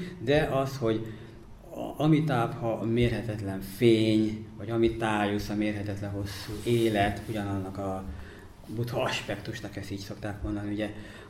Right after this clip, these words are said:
a birodalma lenne a nyugati, tiszta föld, és akkor ide célszerű meghalni. Vagy hát halál után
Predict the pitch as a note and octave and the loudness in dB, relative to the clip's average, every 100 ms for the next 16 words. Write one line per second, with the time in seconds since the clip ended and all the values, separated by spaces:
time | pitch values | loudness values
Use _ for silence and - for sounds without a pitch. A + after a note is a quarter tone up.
0 | - - F#2+ F#2+ F#2+ F#2+ F#2+ G#2 A#2+ B2+ | -18 -8 -4 0 0 -2 -4 -4 -6 -8
1 | - - - B2 B2+ A#2+ A2+ A2 G#2 G#2 | -4 -4 -2 2 4 6 6 4 4 4
2 | G#2 G2+ G2 G#2 A#2+ B2 D#3+ G3 - - | 2 2 0 0 -2 0 2 2 2 -6
3 | - - - B2+ B2 D3+ D#3+ F#3 G#3+ A#3 | -10 -14 -6 -4 -2 -4 0 4 6 4
4 | - - - - - - D#3+ D#3 C3+ G#2 | 2 -6 -12 -12 -8 0 2 4 2 4
5 | A#2+ - - - - - F#2+ F#2 - F#2+ | 2 2 -6 -12 -16 -12 -8 -8 -6 -6
6 | F#2+ F#2+ F#2 - - - - - - - | -6 -6 -8 -10 -12 -18 -20 -20 -20 -20
7 | - - - - D#2+ - - - - - | -20 -4 0 0 -2 -10 -10 -14 -16 -18
8 | - - - - - F2+ F2 F2 E2+ - | -20 -20 -20 -20 -14 -12 -12 -12 -14 -8
9 | F2+ E2+ E2+ E2+ E2+ F#2 F2+ | -4 -4 -4 -6 -6 -6 -6